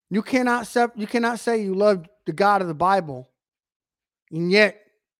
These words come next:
you don't love his word. Let me make this abundantly clear. This word right here cannot be separated from God. This is his written word to us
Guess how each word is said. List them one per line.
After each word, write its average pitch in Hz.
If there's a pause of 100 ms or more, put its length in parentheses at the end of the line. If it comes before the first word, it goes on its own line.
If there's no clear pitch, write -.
you 165
don't 180
love 170
his 151
word. 143 (1040)
Let 196
me 240
make 240
this 214
abundantly 202
clear. 180 (280)
This 247
word 247
right 247
here 262 (1800)
cannot 220
be 226
separated 214
from 175
God. 147 (400)
This 196
is 233
his 214
written 247
word 254
to 240
us 160